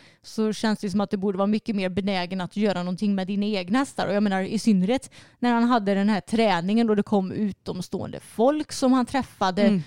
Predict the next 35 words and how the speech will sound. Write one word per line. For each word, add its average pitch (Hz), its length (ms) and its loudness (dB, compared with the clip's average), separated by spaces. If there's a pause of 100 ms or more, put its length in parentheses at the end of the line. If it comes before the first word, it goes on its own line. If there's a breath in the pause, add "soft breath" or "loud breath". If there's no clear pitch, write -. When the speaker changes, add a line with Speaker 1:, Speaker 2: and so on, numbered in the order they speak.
(120 loud breath)
Speaker 1:
och 233 220 2
ändå 208 200 4
visar 208 400 0
på 220 160 -2
det 202 180 0
beteendet 190 600 -2
då, 320 480 2
då 240 140 2
känns 220 240 -2
det 190 100 -8
som 208 120 -4
att 190 120 -6
vad 240 200 0
händer 208 520 -2 (100)
bakom 196 380 -2
stängda 185 380 -6
dörrar 185 340 -2
i 185 60 -6
så 196 200 -4
fall? - 280 -12
Speaker 2:
Ja, 233 160 4
det 226 100 2
är 240 40 4
ju 233 60 2
lite 220 200 -2
som 202 100 -2
vi 185 100 2
brukar 185 340 0
säga, 214 140 2
om 196 100 0
det 202 80 4
här 240 200 8
Speaker 1:
Mm. 269 100 6
Speaker 2:
sker 170 260 -2
offentligt, 190 880 -4